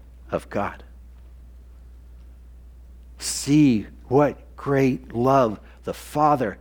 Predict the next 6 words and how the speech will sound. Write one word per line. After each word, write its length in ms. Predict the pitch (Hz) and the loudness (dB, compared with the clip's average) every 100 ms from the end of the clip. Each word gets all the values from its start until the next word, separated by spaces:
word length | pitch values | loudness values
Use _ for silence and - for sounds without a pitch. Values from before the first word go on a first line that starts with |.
| - | -12
has 260 | - 101 117 | -6 -6 -4
lavished 760 | 101 123 151 147 120 - - - 117 | -4 -2 0 -2 -6 -10 -16 -16 -10
on 180 | 104 | -8
us, 400 | 113 107 - - - - - - - - - - | -6 -6 -8 -16 -20 -20 -20 -20 -20 -20 -20 -6
that 180 | 101 95 | -6 -6
we 520 | 110 147 156 113 | -4 -2 0 -4